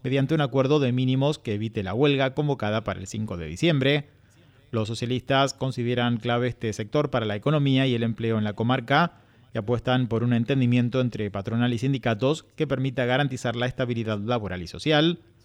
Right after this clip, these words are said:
En este contexto, el secretario general del pesoe de Granada, Pedro Fernández, ha mantenido un encuentro con trabajadores del sector, así como con representantes sindicales de U G T, Comisiones Obreras y cesif, con el objetivo de conocer de primera mano sus demandas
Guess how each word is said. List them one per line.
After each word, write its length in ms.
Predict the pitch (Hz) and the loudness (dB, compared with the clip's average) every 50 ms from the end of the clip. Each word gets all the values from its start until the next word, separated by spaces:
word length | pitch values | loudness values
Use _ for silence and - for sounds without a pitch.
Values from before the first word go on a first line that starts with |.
| _ _ _ - - _ _ _ _ - | _ _ _ -20 -20 _ _ _ _ -6
En 100 | 135 139 | -4 -4
este 260 | 131 - - 139 135 | -2 0 0 0 0
contexto, 500 | - 139 139 127 151 143 - - - 151 | 2 0 0 0 0 -2 0 0 0 0
el 80 | 151 | 0
secretario 580 | 139 - 113 123 120 110 127 120 123 120 120 117 | 0 -2 -4 -4 -2 -2 0 0 2 2 2 0
general 420 | 113 - 123 113 110 113 117 123 131 | 0 -2 -2 0 0 0 0 0 0
del 140 | 147 143 123 | 0 -2 0
pesoe 400 | - 120 110 - 120 113 113 110 | -2 -4 -2 0 0 0 0 2
de 80 | 131 151 | 0 0
Granada, 500 | 147 131 123 120 123 123 131 143 139 - | 2 2 2 2 4 4 2 2 0 -2
Pedro 320 | - 107 98 104 104 90 | -6 -6 -6 -6 -8 -8
Fernández, 640 | - - 101 113 123 131 135 135 151 170 170 170 - - _ _ _ _ _ _ | -8 -4 -2 0 0 2 4 4 4 4 4 2 -6 -20 _ _ _ _ _ _
ha 80 | 120 113 | -4 -2
mantenido 440 | 113 113 110 127 123 127 127 131 | 0 0 0 2 2 2 4 4
un 60 | 135 139 | 4 4
encuentro 500 | 139 131 - 135 131 127 135 143 135 113 | 2 0 0 0 0 2 2 0 0 0
con 160 | - 151 156 | 0 -2 0
trabajadores 720 | 151 143 131 127 113 - 120 117 120 113 117 113 117 113 | 0 0 0 0 0 0 0 2 2 0 0 -2 -4 -8
del 140 | 98 98 92 | -10 -8 -8
sector, 500 | - 120 117 - 156 156 175 196 190 - - _ _ _ | -8 -6 2 4 6 6 6 4 2 0 -6 _ _ _
así 180 | - 113 - 113 | -14 -12 -10 -6
como 260 | 104 117 110 110 107 | -4 -2 0 0 0
con 160 | - 113 110 | 0 -2 0
representantes 760 | 110 117 117 113 135 117 135 123 113 127 123 120 127 127 120 - | 0 -2 -2 -4 -2 0 0 2 2 2 2 2 0 -2 -4 -8
sindicales 760 | - - 185 185 170 151 113 143 131 131 131 139 139 - - 95 | -4 0 2 2 2 4 4 4 4 4 4 2 0 0 -4 -6
de 240 | 104 104 104 101 | -4 -4 -4 -4
U 80 | 104 110 | -6 -8
G 200 | - - 104 95 | -10 -10 -12 -2
T, 280 | - 147 151 165 160 160 | 2 4 4 4 4 0
Comisiones 500 | - 104 87 90 - - 92 92 - 110 | -4 -8 -8 -8 -8 -6 -6 -6 -6 -4
Obreras 400 | 107 120 127 127 120 107 - - - | -2 -2 -2 -2 -2 -4 -6 -10 -12
y 80 | 127 | -10
cesif, 400 | 113 - 110 107 135 160 165 165 - _ _ _ _ - - - _ - | -10 -8 -6 -2 0 0 0 -2 -6 _ _ _ _ -20 -20 -20 _ -6
con 140 | - 123 123 | -2 0 2
el 80 | 123 | 4
objetivo 480 | 135 135 131 156 139 120 143 139 147 143 | 2 4 4 2 2 4 4 4 4 6
de 140 | 143 143 135 | 4 4 4
conocer 440 | 143 147 139 131 - 139 131 135 131 | 2 2 2 2 0 0 0 0 0
de 80 | 139 | -2
primera 340 | 123 - 110 107 110 117 120 | -2 -2 -2 0 2 2 2
mano 200 | 123 123 127 135 | 2 2 2 2
sus 280 | 131 - 120 113 107 110 | 0 -2 -4 -6 -4 -4
demandas 520 | 107 104 101 104 104 107 104 107 95 - | -4 -4 -2 -2 -2 -2 -2 -4 -8 -10